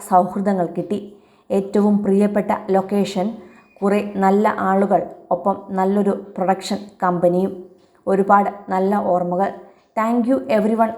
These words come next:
എന്നാണ് അമൃത വേദനയോടെ Instagram-ൽ കുറിച്ചിരിക്കുന്നത്. എന്നാൽ കളിവീട് എന്ന പരമ്പരയിൽ നിന്നുള്ള നടിയുടെ പിന്മാറ്റം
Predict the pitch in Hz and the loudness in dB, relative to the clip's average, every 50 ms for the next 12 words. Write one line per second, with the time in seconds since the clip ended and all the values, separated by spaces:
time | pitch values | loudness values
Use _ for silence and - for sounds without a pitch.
0 | - 196 196 202 196 196 185 165 - - - - 202 196 190 190 185 196 - - | -2 0 2 2 2 2 0 -2 -4 -6 -8 -6 -4 -2 0 0 0 0 -2 -2
1 | - - - 196 190 196 202 185 214 208 214 208 202 196 190 190 190 190 - - | -6 -10 -4 0 0 2 2 2 2 2 2 2 2 2 2 0 -2 -4 -10 -16
2 | - - _ _ _ _ _ _ - - 196 202 202 - - 220 208 190 196 202 | -20 -20 _ _ _ _ _ _ -6 -2 -2 -2 -2 -2 -2 -2 0 0 2 2
3 | 190 190 185 180 180 - - - - 185 190 185 - 202 180 175 - 180 170 170 | 2 2 0 0 -2 -6 -12 -8 -6 -4 -4 -2 -2 -2 -2 -2 -2 -2 -4 -2
4 | 160 196 202 - - - 240 240 254 285 285 285 - - - 226 214 214 226 233 | -2 -2 -4 -4 -6 0 2 2 4 2 2 -2 -6 -4 0 0 2 2 2 2
5 | 233 262 262 262 262 262 269 226 233 226 226 - 214 202 208 214 214 220 226 233 | 4 4 6 6 6 4 4 -2 -2 -2 0 0 0 0 0 0 -2 -2 -2 -2
6 | 233 220 214 214 208 202 202 208 - - - 196 190 190 190 214 214 214 208 202 | -2 -2 -2 -2 0 0 -2 -2 -4 -6 -2 0 0 2 2 2 2 2 0 0
7 | 208 - - 202 196 196 196 196 202 196 202 190 165 | -4 -4 -2 0 2 2 2 2 2 2 2 0 0